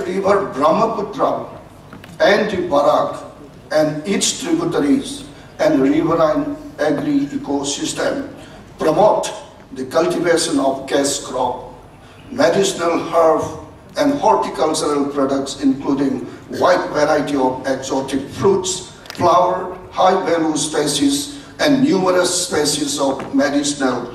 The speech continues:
and aromatic plant as well as exotic fishes offer huge opportunity for hospitality, tourism and medical value travels. The availability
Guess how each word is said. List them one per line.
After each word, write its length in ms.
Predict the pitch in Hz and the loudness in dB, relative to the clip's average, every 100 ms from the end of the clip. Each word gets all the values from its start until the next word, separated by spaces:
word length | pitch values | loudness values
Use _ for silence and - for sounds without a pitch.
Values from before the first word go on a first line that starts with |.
| - - - | -14 -14 -6
and 220 | 127 123 | -6 -2
aromatic 640 | 135 135 127 123 143 - - | 0 2 2 0 -2 -6 -2
plant 540 | 165 180 - - - - - - - | 2 2 2 -4 -12 -16 -18 -12 -4
as 200 | 147 143 | 0 0
well 300 | 147 139 139 | 0 -2 0
as 540 | 147 156 165 - - - - | 0 2 0 -4 -8 -14 -2
exotic 640 | 143 139 143 185 - - - | 0 0 2 2 2 -4 -6
fishes 880 | - - 123 - 160 - - - - | -10 -4 -2 0 0 0 -2 -6 0
offer 480 | 208 220 220 202 - - | 4 4 4 0 0 -2
huge 280 | 175 175 | -6 -4
opportunity 920 | - - 139 139 - 143 135 131 131 - - - | -4 -2 -2 -4 -2 -2 0 2 2 0 -10 -14
for 340 | - 131 - - | 0 2 2 0
hospitality, 1000 | - 196 - - 147 135 131 131 131 127 - - - | -2 -2 0 -2 2 2 2 2 0 -2 -8 -16 -4
tourism 680 | 185 170 151 143 135 131 - - - - | 2 2 2 2 2 2 -2 -14 -10 -2
and 260 | 143 139 131 | 2 4 4
medical 440 | 139 - 143 127 - | 2 0 -4 -2 0
value 380 | 139 135 127 123 | 2 0 0 -6
travels. 800 | - 147 170 - 127 - - - - - - - - - 95 - 127 - - - - - - | -2 2 2 0 -8 -10 -14 -16 -18 -20 -20 -20 -20 -20 -18 -18 -20 -20 -20 -20 -20 -20 -10
The 260 | 277 311 - | -2 0 0
availability 880 | 190 190 196 214 226 226 233 - | 2 4 4 2 0 -2 -6 -8